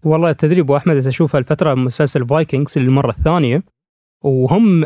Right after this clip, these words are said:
على قولتهم معتمدين دائمًا على ال-، على القصص. فحتى واحد من الممثلين قال: "What is our life but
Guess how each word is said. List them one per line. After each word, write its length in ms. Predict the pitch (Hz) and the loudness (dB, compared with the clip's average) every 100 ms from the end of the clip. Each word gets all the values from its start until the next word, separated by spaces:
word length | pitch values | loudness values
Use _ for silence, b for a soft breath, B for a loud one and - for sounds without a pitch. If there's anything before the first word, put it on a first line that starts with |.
| - | -2
على 140 | 139 | -4
قولتهم 400 | 131 160 185 180 | 0 -2 0 0
معتمدين 420 | 127 - 147 156 | 0 -2 0 2
دائمًا 300 | 143 143 131 | 2 0 0
على 120 | 113 110 | -2 -8
ال-، 160 | 117 | -6
على 180 | 117 120 | -4 -2
القصص. 560 | 123 - 180 127 - - | -2 -2 -2 -2 -6 -4
فحتى 600 | 135 131 123 - 156 156 | -2 -2 -4 -6 -2 0
واحد 220 | 170 151 | 0 0
من 160 | 143 | 0
الممثلين 840 | 127 117 113 110 120 135 165 185 147 | -2 -4 -8 -6 -2 -2 2 2 2
قال: 280 | 175 220 b b b b b b 427 - - 151 | 2 0 b b b b b b -20 -20 -14 -8
"What 440 | 139 165 220 214 | 0 0 0 -2
is 60 | 139 | -4
our 400 | - 165 156 143 | -2 0 0 2
life 300 | 151 196 - | 2 0 -2
but 120 | 139 | -4